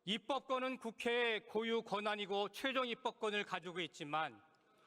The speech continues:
법안 소위에서 입법 심사를 할 때에도 정부 부처 차관을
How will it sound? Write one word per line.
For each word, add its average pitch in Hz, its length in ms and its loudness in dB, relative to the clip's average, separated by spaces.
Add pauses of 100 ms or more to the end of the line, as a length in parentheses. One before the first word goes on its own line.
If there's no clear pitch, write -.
(380)
법안 226 360 2
소위에서 226 800 2 (500)
입법 233 440 0
심사를 240 480 0
할 226 140 2
때에도 190 640 0 (600)
정부 190 340 0
부처 185 220 -4
차관을 202 840 0